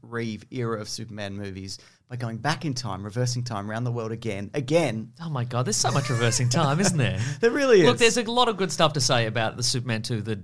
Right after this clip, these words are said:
Speaker 2: the Richard Donner
Speaker 1: I
Speaker 2: cut.
Speaker 1: agree.
Speaker 2: But, uh, boy, he loves, he loves reversing time
Speaker 1: Yeah.
Speaker 2: or going back in time, doesn't
Speaker 1: There,
Speaker 2: he?
Speaker 1: there is a reason for it,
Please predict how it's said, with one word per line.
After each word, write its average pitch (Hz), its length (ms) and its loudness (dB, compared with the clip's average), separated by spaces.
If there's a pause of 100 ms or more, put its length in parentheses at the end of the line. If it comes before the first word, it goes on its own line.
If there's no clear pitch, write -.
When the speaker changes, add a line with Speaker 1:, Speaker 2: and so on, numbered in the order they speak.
Speaker 2:
the 131 80 -4
Richard 123 320 0
Donner 104 260 -2
Speaker 1:
I - 60 -12
Speaker 2:
cut. 92 180 -2
Speaker 1:
agree. 117 300 4 (360)
Speaker 2:
But, - 280 -8
uh, 110 160 -2
boy, 127 220 -6
he 127 80 -4
loves, 196 340 -4 (220)
he 175 100 -18
loves 208 260 -6
reversing 175 500 0
time 156 320 2
Speaker 1:
Yeah. 196 180 4
Speaker 2:
or - 20 0
going 160 240 2
back 165 240 -2
in 180 80 -4
time, 190 320 -6
doesn't 185 220 4
Speaker 1:
There, 113 80 -2
Speaker 2:
he? 95 80 -6
Speaker 1:
there 170 180 2
is 240 140 4
a 202 60 4
reason 151 340 2
for 120 260 -4
it, 147 80 -4